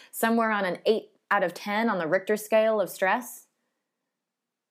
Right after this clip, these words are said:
This is not your fault. And healing is your responsibility.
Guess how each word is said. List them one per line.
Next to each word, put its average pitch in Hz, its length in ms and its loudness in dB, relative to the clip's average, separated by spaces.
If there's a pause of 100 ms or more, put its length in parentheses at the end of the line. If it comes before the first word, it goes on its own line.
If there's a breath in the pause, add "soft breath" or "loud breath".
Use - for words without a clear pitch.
(640)
This 240 160 0
is 262 140 0
not 240 160 0
your 196 120 -2
fault. - 480 -4 (880)
And 233 480 0
healing 214 480 0
is 196 160 0
your 185 120 2
responsibility. 175 960 -4